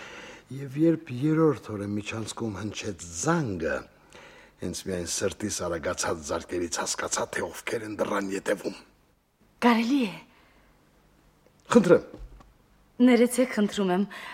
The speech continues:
Speaker 2: որ ես չկարողացա ավելի շուտ ժամանակ գտնել իմ շնորհակալությունը հայտնելու ձեզ։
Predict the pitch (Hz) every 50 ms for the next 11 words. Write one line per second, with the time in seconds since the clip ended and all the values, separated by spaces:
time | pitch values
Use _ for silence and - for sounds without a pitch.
0 | - - - - 160 131 143 185 190 208 202 208 226 220 - - - 190 190 214
1 | 208 226 220 - 247 220 208 196 214 226 - - 214 170 190 220 220 214 220 226
2 | 269 269 - 196 190 - 180 175 165 170 165 - - - - - 220 220 220 -
3 | 226 220 208 202 202 214 208 202 214 214 - 247 240 214 185 202 202 - 196 180
4 | 170 175 151 131 151 139 - -